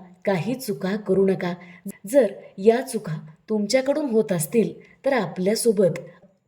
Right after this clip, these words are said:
तर आपल्याला गणपती बाप्पांच्या रागाला सामोरे जावे लागते, म्हणून या चुका कृपया तुमच्याकडून होऊ देऊ नका. सनातन हिंदू धर्मात गणपतीला फार महत्त्वाचे स्थान आहे.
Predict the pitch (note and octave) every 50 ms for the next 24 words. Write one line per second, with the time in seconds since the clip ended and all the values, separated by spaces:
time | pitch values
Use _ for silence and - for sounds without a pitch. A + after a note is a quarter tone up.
0 | - D4+ D#4 D4+ C4+ D4+ - G#3 A3 G#3+ G3 F3+ F3 - - - - F3+ F3+ A3+
1 | G#3+ G#3 - C4 C4 D4+ D#4 C4 A#3+ G#3 - - G#3 G3 G3 A#3 A#3+ B3 A#3 G3
2 | F3 F#3+ G3+ F#3+ F3+ F3+ - - - - - - - G3+ F#3 F3+ F#3 F#3+ F#3+ G#3
3 | G#3+ - F#3+ F3 E3+ F#3 F3 F#3 F3+ F3+ - G3 F#3 - - - - _ - F3
4 | F#3+ A3 B3 A3+ F#3 - - - - - G3 A3 A#3 C4 C4 B3+ G#3+ D#3+ F#3 F3
5 | F3 F3 - - - - G3+ G3 D#3 F#3+ F#3 F#3+ G#3 A#3 - A3 F3 E3 D#3+ G3
6 | F#3 F#3+ F#3 A3+ B3+ A3+ F3+ F3+ F#3 F3+ G3 E3 G3 F#3+ F#3 F#3+ F#3+ F#3 F#3 F#3
7 | F3+ F3+ - - - _ _ _ _ _ _ _ - - - - _ - - -
8 | C4 B3 C4 C4 C4 D4 C#4+ C#4+ C4 A3+ G#3 G3+ B3 A#3+ G3+ G3 F#3+ G3 G#3+ G3
9 | E3 - - - - _ - E3 F#3+ G3+ F#3+ F#3 F#3 A3+ A3+ B3+ A#3 G3+ F3 F3
10 | - - - - _ _ - F3 F#3 G3 G#3 B3 A#3 G3+ F3+ E3+ E3+ F#3+ G3 A#3
11 | G#3+ G#3 G3 G3+ - G3+ A#3 A3+ - - F3 F#3 F3+ F#3 F3+ F3+ F#3 F3+ F3+